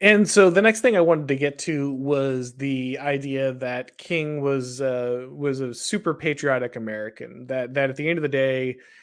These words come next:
he really loved the country, and this was all about his hope that one day it would live up to its true promise, uh, that he, he believed deeply in the roots of the country, and it only, it had gone a-, astray, much,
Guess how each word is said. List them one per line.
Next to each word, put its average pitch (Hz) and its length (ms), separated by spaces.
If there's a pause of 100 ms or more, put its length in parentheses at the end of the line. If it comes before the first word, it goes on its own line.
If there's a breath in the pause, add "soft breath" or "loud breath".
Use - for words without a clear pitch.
(300 soft breath)
he 151 260
really 151 360
loved 131 280
the 127 80
country, 113 640
and 123 520
this 143 200
was 135 200
all 135 300
about 127 360
his 170 340
hope 135 380
that 127 200
one 131 260
day 123 180
it 123 80
would 120 160
live 127 240
up 120 220
to 131 280
its 117 240
true 143 360
promise, 117 720 (400 loud breath)
uh, 135 160
that 127 220
he, 135 320
he 139 160
believed 131 340
deeply 135 420
in 127 100
the 127 100
roots 180 480
of 151 160
the 143 100
country, 139 540
and 123 140
it 123 120
only, 131 500
it 127 100
had 127 120
gone 143 300
a-, 131 260
astray, 131 400
much, 135 240